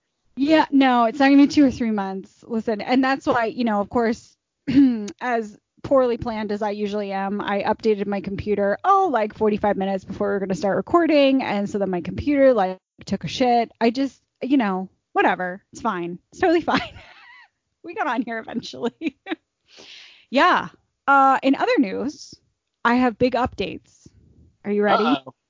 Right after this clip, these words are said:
Speaker 2: What happened?
Speaker 1: Well, I have been talking about my life crisis for months now. If you're a loyal listener, if you're not a loyal listener, well,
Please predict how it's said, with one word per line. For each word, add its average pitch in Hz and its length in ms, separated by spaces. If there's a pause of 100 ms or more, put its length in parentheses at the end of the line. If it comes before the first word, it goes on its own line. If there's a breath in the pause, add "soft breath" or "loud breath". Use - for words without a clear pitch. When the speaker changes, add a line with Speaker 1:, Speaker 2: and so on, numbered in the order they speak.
(220)
Speaker 2:
What 135 160
happened? 170 380 (1300 soft breath)
Speaker 1:
Well, 294 340 (320)
I 233 320
have 233 220
been 247 100
talking 392 340
about 285 200
my 247 100
life 240 220
crisis 240 500
for 196 140
months 208 400
now. 185 340 (1160)
If - 80
you're 233 80
a 240 40
loyal 247 280
listener, 208 520 (100)
if 262 160
you're 311 100
not 359 200
a 302 40
loyal 214 200
listener, 202 360
well, 339 280